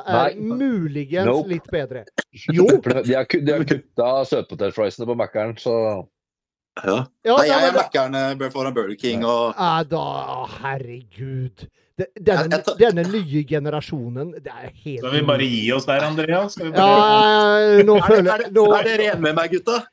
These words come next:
Speaker 3: Alle bortsett fra Andreas.
Speaker 1: Nå, nå
Speaker 2: Nei, jeg, jeg er sushimann, da, men, eh, jeg synes
Speaker 3: Ja, jeg
Speaker 2: også
Speaker 3: tror det.
Speaker 2: Burger King er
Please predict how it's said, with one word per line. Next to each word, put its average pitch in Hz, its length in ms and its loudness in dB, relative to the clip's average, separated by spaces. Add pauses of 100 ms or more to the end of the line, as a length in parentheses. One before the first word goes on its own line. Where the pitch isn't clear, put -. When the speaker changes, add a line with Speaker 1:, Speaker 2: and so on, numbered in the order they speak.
(140)
Speaker 3:
Alle 175 260 -2
bortsett 180 220 -4
fra 180 100 0
Andreas. 180 320 -2 (220)
Speaker 1:
Nå, 220 240 4 (240)
nå 208 240 4
Speaker 2:
Nei, 202 80 8
jeg, 123 500 4
jeg 127 140 0
er 123 100 -2
sushimann, 120 480 0
da, 123 140 2
men, 117 180 -2
eh, 117 160 2
jeg 113 220 0
synes 127 80 -2
Speaker 3:
Ja, 147 100 0
jeg 156 140 0
Speaker 2:
også 110 100 -2
Speaker 3:
tror 107 160 0
det. 110 160 0
Speaker 2:
Burger 98 380 -2
King 107 180 -4
er 104 320 -2